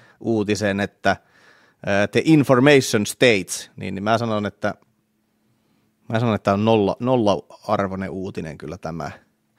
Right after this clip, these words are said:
Koska sitten myöskin noi suunnitelmat, niin, niin tota,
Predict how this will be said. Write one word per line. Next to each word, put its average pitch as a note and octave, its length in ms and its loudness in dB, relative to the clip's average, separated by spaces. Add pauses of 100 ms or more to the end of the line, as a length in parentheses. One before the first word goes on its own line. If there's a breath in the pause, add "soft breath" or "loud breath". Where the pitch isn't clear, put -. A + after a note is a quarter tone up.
(260 loud breath)
Koska A#2+ 340 4 (260 soft breath)
sitten C3 360 2
myöskin B2 340 2
noi A#2+ 400 6 (260)
suunnitelmat, B2 760 4
niin, A2+ 220 2
niin A2 100 0
tota, A2 480 4